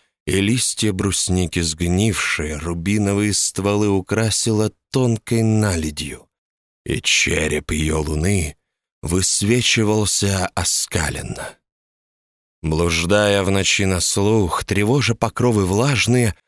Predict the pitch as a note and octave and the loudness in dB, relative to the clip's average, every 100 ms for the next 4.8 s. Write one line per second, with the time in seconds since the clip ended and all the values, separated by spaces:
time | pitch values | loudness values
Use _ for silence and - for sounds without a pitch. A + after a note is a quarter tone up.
0 | _ _ - - - - D3 D#3 C3+ C#3 | _ _ -4 -2 0 2 2 2 0 0
1 | C#3+ C#3 - D#3 D#3 C#3+ C#3 - - E3+ | 0 -2 0 2 4 4 2 2 0 2
2 | A2+ D2+ - _ _ _ _ _ _ _ | 2 0 -6 _ _ _ _ _ _ _
3 | _ E2 D#2+ D2 E2 A2 - A#2 A#2+ A2+ | _ -2 -2 0 0 2 0 0 2 2
4 | G2 - A2 G#2+ - G2+ F2+ D2 | 0 -2 0 0 0 0 0 -4